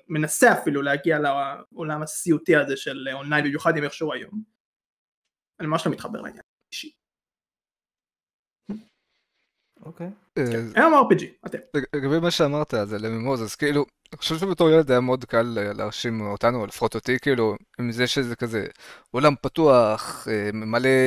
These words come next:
Speaker 3: מלא שחקנים, מלא מה לעשות, לבלים, זה, זה היה כאילו נראה ממש מרשים, זה היה נראה כמו העתיד של הגיימינג,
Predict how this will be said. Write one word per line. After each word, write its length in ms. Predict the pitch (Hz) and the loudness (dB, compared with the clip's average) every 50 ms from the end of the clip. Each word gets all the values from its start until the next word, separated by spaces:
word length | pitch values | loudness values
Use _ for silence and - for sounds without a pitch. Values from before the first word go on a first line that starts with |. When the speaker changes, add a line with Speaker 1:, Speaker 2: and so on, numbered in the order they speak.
| 127 127 123 120 | 4 4 2 2
Speaker 3:
מלא 180 | 123 127 135 | 2 0 0
שחקנים, 640 | 131 - - 131 - - - 123 139 156 156 143 123 | 0 0 -2 -2 0 0 0 2 2 2 2 2 2
מלא 180 | 123 123 135 143 | 2 2 2 2
מה 160 | 135 139 139 | 2 2 2
לעשות, 520 | 135 131 127 120 - - 156 147 127 - | 2 2 0 -2 -2 -2 0 -2 0 2
לבלים, 300 | 147 151 147 143 139 131 | 2 2 2 0 -2 -4
זה, 100 | 135 143 - - - - - | -4 -6 -8 -10 -14 -14 2
זה 100 | 135 147 | 6 6
היה 60 | 175 | 6
כאילו 180 | - 226 214 175 | 6 4 2 2
נראה 220 | 143 139 156 170 170 - - | 2 2 2 2 0 -2 -6
ממש 560 | 123 120 120 123 120 123 135 143 139 - - | -6 0 2 2 2 4 2 2 2 2 0
מרשים, 300 | - 117 - - 151 120 | -2 -2 0 -2 -2 0
זה 80 | 110 131 | 2 2
היה 40 | |
נראה 200 | 143 147 147 143 | 2 2 2 0
כמו 220 | 135 - - 143 139 | -2 -4 -2 0 0
העתיד 240 | 131 - - 151 - | 0 0 0 0 0
של 140 | - 131 113 | 0 0 0
הגיימינג, 500 | 104 101 123 143 131 110 95 95 104 | 2 2 2 2 2 0 -6 -10 -12